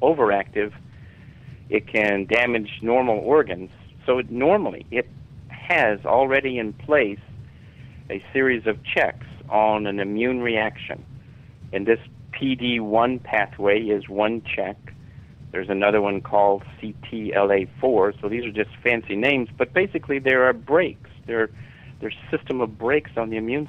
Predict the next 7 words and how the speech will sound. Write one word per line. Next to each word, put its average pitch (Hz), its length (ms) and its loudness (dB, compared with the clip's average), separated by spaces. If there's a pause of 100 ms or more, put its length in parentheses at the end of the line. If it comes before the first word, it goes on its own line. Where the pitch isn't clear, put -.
system. - 360 -14 (1200)
And 107 520 4
if 156 260 2
we 123 200 2
release 107 460 2 (100)
those 87 220 -2
brakes 85 480 0